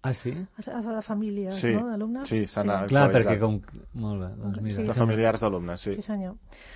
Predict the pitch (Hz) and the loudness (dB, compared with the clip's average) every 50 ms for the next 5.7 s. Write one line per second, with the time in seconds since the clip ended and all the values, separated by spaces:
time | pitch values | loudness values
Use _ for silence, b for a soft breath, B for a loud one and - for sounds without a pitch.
0 | b b b 220 208 240 240 233 233 233 226 220 220 214 208 202 196 190 175 175 | b b b -2 0 2 2 4 4 2 2 2 0 0 0 -2 -4 -4 -6 -10
1 | 170 190 196 190 196 190 185 180 180 175 170 - - 196 202 190 - _ _ - | -12 -14 -12 -10 -10 -10 -10 -10 -12 -14 -14 -12 -10 -8 -8 -10 -12 _ _ -20
2 | - - _ _ b b b b b b b b b - 147 143 143 - - 139 | -20 -20 _ _ b b b b b b b b b 8 8 8 8 6 4 2
3 | 139 247 254 147 - 254 247 - - 269 262 269 277 262 247 262 254 254 262 247 | 4 6 6 6 6 4 2 2 0 0 2 2 2 4 4 2 4 4 4 6
4 | - 160 165 175 170 175 170 170 175 185 185 196 214 220 - 190 175 180 180 165 | 10 10 12 12 12 12 12 12 12 12 12 12 12 12 12 12 12 12 12 12
5 | 180 185 190 180 165 170 156 - - 156 151 160 175 | 12 12 12 12 12 12 12 12 12 12 12 12 12